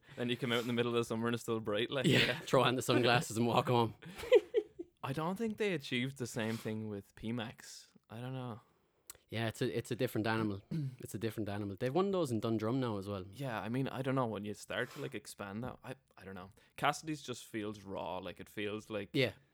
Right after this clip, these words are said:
Speaker 1: gothy. It feels like, I don't know, like, a bit divey, like, which is kinda, I, that's appealing. I don't know, you're in P-Max and there's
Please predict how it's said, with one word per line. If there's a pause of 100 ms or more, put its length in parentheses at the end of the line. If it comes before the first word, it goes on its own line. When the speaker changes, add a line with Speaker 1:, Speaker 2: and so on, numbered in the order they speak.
(540)
Speaker 1:
gothy.
It
feels
like,
I
don't
know,
like,
a
bit (200)
divey,
like,
which
is
kinda,
I,
that's
appealing.
I
don't
know,
you're
in
P-Max
and
there's